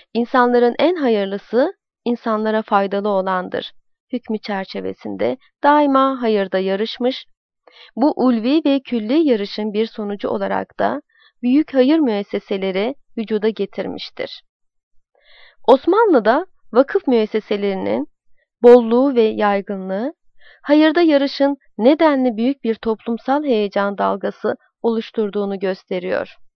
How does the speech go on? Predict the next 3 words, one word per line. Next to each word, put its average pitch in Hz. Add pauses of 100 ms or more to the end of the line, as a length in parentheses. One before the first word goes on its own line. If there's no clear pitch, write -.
(2250)
Rahatlıkla 320
söyleyebiliriz 269
ki 226